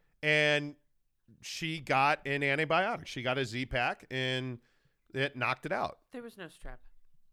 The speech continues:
Speaker 2: Let's just, let's get that clear.
Speaker 1: Okay, you either had strep or bronchitis, one of the two.
Speaker 2: I think I got a little bit of bronchitis 'cause I got a cold.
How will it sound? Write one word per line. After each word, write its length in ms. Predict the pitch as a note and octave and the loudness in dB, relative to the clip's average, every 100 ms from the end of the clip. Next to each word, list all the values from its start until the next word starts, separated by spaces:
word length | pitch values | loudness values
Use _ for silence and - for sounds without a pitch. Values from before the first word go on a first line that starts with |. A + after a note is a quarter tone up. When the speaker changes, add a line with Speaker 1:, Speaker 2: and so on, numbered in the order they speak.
| - | -20
Speaker 2:
Let's 160 | G3+ | -20
just, 200 | - A3 - | -20 -18 -14
let's 200 | A#3 - | -14 -14
get 180 | G3 - | -16 -12
that 180 | C3+ - | -14 -14
clear. 240 | - - _ - | -18 -18 _ -4
Speaker 1:
Okay, 200 | E3+ E3+ | -2 2
you 240 | C#3+ D#3+ G#3+ | 2 2 0
either 200 | A#3 G3 | 4 4
had 180 | F3 - | 4 2
strep 280 | - D3 | 0 0
or 80 | D3 | 0
bronchitis, 640 | B2 A2 F#2+ G#2 F2+ F2+ | -2 -2 -2 -2 -2 -6
one 160 | A2 G2+ | -6 -6
of 60 | F2 | -6
the 60 | |
two. 160 | E2+ F#3+ | -6 -8
Speaker 2:
I 60 | |
think 240 | G3 G#3 G3+ | -6 -10 -10
I 80 | F#3+ | -6
got 160 | F#3+ | -6
a 60 | F#3 | -6
little 180 | F#3 F#3 | -8 -8
bit 140 | F#3 | -8
of 80 | F3 | -6
bronchitis 680 | F3+ F3 F#3 F3 F3 G3+ - | -4 -4 -6 -6 -6 -12 -18
'cause 200 | - F3 | -18 -10
I 60 | |
got 100 | E3 | -8
a 60 | E3+ | -8
cold. 460 | - G3+ F3+ A3+ | -8 -8 -8 -12